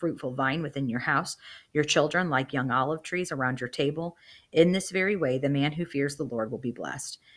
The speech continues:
May the Lord bless you from Zion, so that you will see the prosperity of Jerusalem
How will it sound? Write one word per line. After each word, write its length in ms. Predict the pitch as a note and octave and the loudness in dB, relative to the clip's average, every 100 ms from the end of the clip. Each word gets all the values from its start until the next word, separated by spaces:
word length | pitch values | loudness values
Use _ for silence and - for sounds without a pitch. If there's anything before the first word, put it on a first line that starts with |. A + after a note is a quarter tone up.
| _ | _
May 140 | C#3+ C#3+ | 0 2
the 80 | |
Lord 240 | B2+ B2 - | 2 -2 0
bless 300 | D3 D#3 G#3 | 4 4 4
you 60 | |
from 180 | F#3+ G#3 | -2 -2
Zion, 500 | D#3+ C3+ A#2 - D3 _ _ | -2 -2 -4 -6 -12 _ _
so 200 | - F3+ | 2 6
that 180 | D3+ C3+ | 6 6
you 120 | D3+ | 0
will 140 | C#3 B2+ | -2 -2
see 160 | D3+ | -2
the 80 | B2+ | -2
prosperity 680 | - B2 - E3+ E3 F3 D#3+ | 0 -4 -2 2 2 2 0
of 140 | C#3+ | -2
Jerusalem 580 | D3 D3 C#3+ - - - | -2 -2 -2 -4 -10 -18